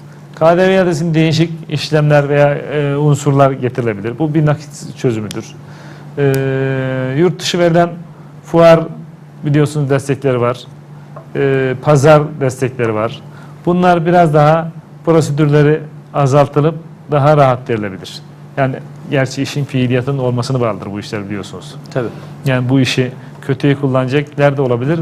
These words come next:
Speaker 1: Onun da çok dikkat edilmesi gerekir. Öyle bir atlama da yapmamak lazım. Ee, bunun yanında bu tür firmaların sosyal güvenlik ve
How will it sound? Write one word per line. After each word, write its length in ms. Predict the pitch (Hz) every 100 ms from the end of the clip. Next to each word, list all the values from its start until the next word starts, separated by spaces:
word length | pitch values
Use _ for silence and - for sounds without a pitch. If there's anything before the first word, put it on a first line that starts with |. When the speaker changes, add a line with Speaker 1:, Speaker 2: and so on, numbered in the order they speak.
| 165
Speaker 1:
Onun 220 | 147 151
da 80 | 135
çok 240 | - 127
dikkat 200 | - 139
edilmesi 420 | 131 123 127 123 135
gerekir. 400 | 110 - 151 - - - - - - -
Öyle 340 | 139 131 135
bir 160 | 131 131
atlama 300 | 127 139 127
da 60 |
yapmamak 440 | 127 123 120 107 107
lazım. 300 | 98 101 139 147 - - - - - - -
Ee, 360 | 135 131 131 127 127
bunun 220 | 175 190
yanında 540 | 185 175 170 170 180 - - - - -
bu 220 | 143 170 190
tür 200 | 202 165
firmaların 560 | 165 165 156 147 170 190 - - - - - - - - -
sosyal 500 | - 160 160 175 170
güvenlik 520 | 160 165 170 180 170
ve 240 | 165 170